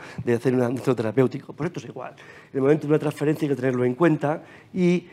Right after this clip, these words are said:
eh, eh, hay que intentar que la, la enfermedad esté lo me-, lo mejor controlada posible, donde la independencia de los padres sea la, la, la máxima posible. Ya he dicho que a veces,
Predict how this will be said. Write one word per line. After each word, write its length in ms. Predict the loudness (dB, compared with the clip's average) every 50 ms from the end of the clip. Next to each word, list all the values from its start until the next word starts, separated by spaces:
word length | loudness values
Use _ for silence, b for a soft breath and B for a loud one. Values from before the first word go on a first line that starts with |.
| B B B B B _ 2
eh, 720 | 6 6 6 6 6 4 2 0 -4 -8 -16 -20 _ _ _
eh, 640 | 2 4 4 6 4 4 2 2 0 0 -2 -4 -2
hay 100 | -2 0
que 60 | 0 2
intentar 340 | 2 2 2 4 2 2
que 100 | 2 0
la, 60 | 0 0
la 240 | -2 -2 0 0
enfermedad 300 | -2 0 0 0 2 2
esté 320 | 2 0 0 2 2 4 4
lo 80 | 2
me-, 160 | 0 -2 -4 -4
lo 140 | -4 -4 -4
mejor 200 | -2 -2 -4 -4
controlada 440 | -4 -6 -6 -4 -2 -2 -2 -2 -2
posible, 640 | -4 -4 -2 0 2 4 4 4 4 4 2 -2 B B B B B B B B
donde 520 | -6 2 4 6 6 6 6 6 6 6 6
la 100 | 6 6
independencia 500 | 4 2 0 -2 0 2 2 4 4 4
de 40 | 4
los 100 | 4 4
padres 260 | 4 2 2 2 2
sea 100 | 2 2
la, 220 | 4 2 0 -2 -4
la, 160 | -4 -4 -4
la 120 | -4 -4 -4
máxima 360 | -4 -4 -2 0 0 0 0
posible. 540 | 0 -4 -4 -4 -2 -2 0 -2 -2 -2 -2
Ya 120 | -2 -2
he 20 |
dicho 200 | -2 -2 -4 -8
que 60 | -8 -6
a 60 | -6
veces, 380 | -8 -6 -6 -8 -8 -8 -10